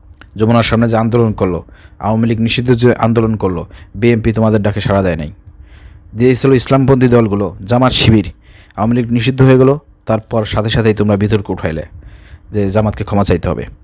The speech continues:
তোমরা মনে করেছিল আওয়ামী লীগ নিষিদ্ধ করছো যে ট্রাইব্যুনালে নতুন আইন করেছিল, সংশোধন করেছিল, সেই ট্রাইব্যুনালে জামাতকে আবার বিচার করে জামাতকে তোমরা হারিয়ে দিবা, জামাতকে শেষ করে দেবা। তোমাদের বোঝা উচিত ছিল। আওয়ামী লীগের মতন এত বড় একটা দানব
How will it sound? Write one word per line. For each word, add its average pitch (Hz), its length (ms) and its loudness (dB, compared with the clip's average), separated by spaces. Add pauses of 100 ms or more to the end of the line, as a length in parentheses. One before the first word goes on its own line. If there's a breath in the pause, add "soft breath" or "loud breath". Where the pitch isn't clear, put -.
তোমরা 123 180 2
মনে 131 200 2
করেছিল 120 320 -2
আওয়ামী 113 600 -2
লীগ 117 140 0
নিষিদ্ধ 120 300 -2
করছো 117 320 -2
যে 110 120 -2
ট্রাইব্যুনালে 110 600 0 (260 loud breath)
নতুন 113 220 -2
আইন 117 180 2
করেছিল, 107 420 0
সংশোধন 117 500 0
করেছিল, 104 360 -2 (300 loud breath)
সেই 127 160 0
ট্রাইব্যুনালে 113 540 2
জামাতকে 117 340 0
আবার 110 120 2
বিচার 110 280 0
করে 104 220 -2 (280 loud breath)
জামাতকে 110 360 -2
তোমরা 104 320 -2 (280 soft breath)
হারিয়ে 117 300 2
দিবা, 95 220 -2
জামাতকে 107 300 -6
শেষ 113 220 -2
করে 107 160 0
দেবা। 87 220 0 (720)
তোমাদের 107 240 -2
বোঝা 107 260 2
উচিত 98 200 0
ছিল। 90 220 -2 (1000 soft breath)
আওয়ামী 127 280 4
লীগের 165 180 6
মতন 143 160 2
এত 120 220 2
বড় 143 100 6
একটা 123 180 0
দানব 101 420 0